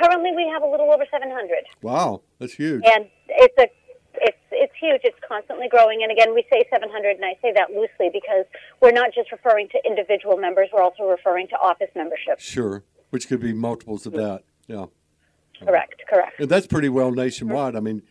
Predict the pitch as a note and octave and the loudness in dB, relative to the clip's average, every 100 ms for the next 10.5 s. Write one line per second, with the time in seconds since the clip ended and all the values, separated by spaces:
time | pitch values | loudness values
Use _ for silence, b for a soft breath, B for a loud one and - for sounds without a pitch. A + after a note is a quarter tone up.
0 | _ _ B2 B2 A#2 A2 A2+ - C#3 C#3+ | _ _ -10 -6 -6 -6 -12 -6 -6 -4
1 | G#2+ _ A2 E3 F3 A2+ A2 A2 - C#3 | -8 _ -10 -8 -8 -8 -6 -6 -8 -10
2 | D#3+ G2+ G2+ C#3+ C#3 _ _ _ _ _ | -10 -12 -14 -14 -16 _ _ _ _ _
3 | _ _ _ _ _ _ B B - A3 | _ _ _ _ _ _ B B -8 4
4 | B3+ A#3 F3+ E3 _ - F3+ - - G3+ | 8 8 6 2 _ 6 6 6 0 2
5 | E3 F3 D#3+ - D#3 C#3 - _ - F#2+ | 2 2 -4 -4 -8 -10 -12 _ -18 -16
6 | F#2 _ - C#3 D3 D3 C#3 C3+ C3 A2+ | -16 _ -20 -6 -2 0 2 2 0 -2
7 | G#2 F#2+ G#2+ G2+ G#2+ G2+ - G2+ - _ | -4 -8 -8 -6 -6 -8 -12 -14 -14 _
8 | G2+ G2 F#2+ _ _ - A#2 A2 A#2 A#2 | -14 -12 -14 _ _ -10 -8 -8 -6 -6
9 | A#2 A2+ A2 - B3 B2 A#2+ A#2 A#2 A2 | -6 -6 0 2 4 2 0 -6 -8 -10
10 | - A2+ A2+ A2+ | -10 -8 -6 -6